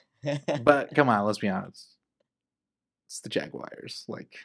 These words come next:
Speaker 1: That is true, but they've been doing well. They had, like, five wins in this, like, a five-win
Speaker 2: Surprisingly.
Speaker 1: streak, you know? But, yeah, I was like, "Oh, man, like, if we lose against the Jags, it's all over."
Speaker 2: I mean
Speaker 1: That was my thought.
Speaker 2: <laughs> Yeah!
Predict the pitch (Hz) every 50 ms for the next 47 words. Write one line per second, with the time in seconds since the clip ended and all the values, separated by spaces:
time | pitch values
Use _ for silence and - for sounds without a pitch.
0 | _ _ _ - 156 160 165 - - 160 131 135 131 147 143 170 175 160 185 180
1 | 135 107 110 120 127 127 107 87 98 98 104 110 127 117 104 98 92 - - -
2 | 101 90 95 95 80 87 90 92 80 73 _ _ - - _ _ _ - 90 85
3 | 82 - _ _ - 90 80 _ _ _ _ - - 156 113 117 135 190 190 123
4 | 101 95 98 104 107 - - - _ _ - 80 80 80 90 _ _ _ _ _
5 | _ _ _ _ _ _ _ _ _ _ - - 92 85 - - - 101 95 80
6 | 78 110 123 131 135 131 135 110 101 92 - - - - 76 78 78 78 82 85
7 | 87 87 85 85 78 _ _ _ _ - 90 85 82 80 - _ _ _ _ -
8 | 107 - - 107 113 127 123 117 117 120 92 101 104 95 90 - 87 76 82 85
9 | 80 78 78 76 _ - - - - _ _ _ _ _ _ _ _ _ _ _
10 | _ _ _ - 95 95 - 80 78 82 80 82 82 - 85 - - - - -
11 | - _ - _ _ _ - 120 127 135 139 123 120 113 117 - - 98 95 90
12 | - - - 262 240 - 285 262 - 285 240